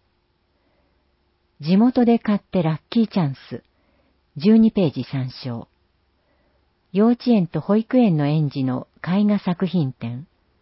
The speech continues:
十八ページ参照。食と匠の祭典。十二ページ参照。市スポーツレクリエーションフェスティバル。二十ページ参照。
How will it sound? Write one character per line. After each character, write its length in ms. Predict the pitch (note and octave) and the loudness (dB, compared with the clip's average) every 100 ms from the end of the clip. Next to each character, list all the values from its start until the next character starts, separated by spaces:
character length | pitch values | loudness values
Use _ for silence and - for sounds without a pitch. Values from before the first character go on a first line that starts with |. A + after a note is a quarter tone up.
| _ _ _ | _ _ _
十 140 | E3 G3+ | -4 -2
八 340 | A3 A3+ - | -2 -4 -4
ペ 160 | - E3+ | -4 -4
ー 40 | |
ジ 100 | - - | -6 -8
参 220 | C3+ C3+ | -6 -6
照。 400 | - - C3 C3 - _ _ _ _ _ _ _ _ _ _ | -8 -14 -14 -16 -20 _ _ _ _ _ _ _ _ _ _
食 380 | - F#3+ - | -4 -4 -4
と 160 | - B3+ | -2 -2
匠 440 | G3 F#3+ A#3 A3+ | 0 -2 0 2
の 140 | G#3+ G3+ | 2 0
祭 260 | F#3+ F3 E3 | -2 -4 -4
典。 280 | D#3 D3 - _ _ _ _ _ | -6 -6 -8 _ _ _ _ _
十 160 | D3 A3 | -2 2
二 160 | A#3+ A#3 | 2 0
ペ 180 | A3 | -2
ー 40 | D3+ | -4
ジ 100 | B2 | -6
参 280 | - B2+ C3 | -8 -8 -8
照。 420 | - B2+ A#2+ - _ _ _ _ _ _ _ _ _ _ _ - | -12 -14 -14 -16 _ _ _ _ _ _ _ _ _ _ _ -8
市 200 | G#3 G3+ - | -6 -6 -10
ス 60 | - | -4
ポ 200 | A#3+ B3 | 0 0
ー 40 | |
ツ 160 | - G3+ | 0 0
レ 140 | F3+ | 0
ク 160 | - A#3 | -2 0
リ 180 | A3+ A3+ | 4 4
エ 40 | |
ー 40 | |
シ 140 | G#3+ G#3 | 2 0
ョ 60 | |
ン 40 | G3+ | 0
フ 120 | G3+ | 0
ェ 60 | F#3 | -4
ス 80 | - | -4
テ 100 | C3+ | -6
ィ 20 | |
バ 100 | B2+ | -6
ル。 200 | B2 - _ _ _ _ _ | -10 -14 _ _ _ _ _
二 160 | E3+ F#3 | 0 0
十 160 | A#3+ B3 | 0 -6
ペ 240 | - A3+ | 0 0
ー 20 | |
ジ 100 | C#3 | 0
参 260 | - C#3 C3 | -8 -6 -8
照。 440 | - C3 B2 - | -10 -12 -12 -14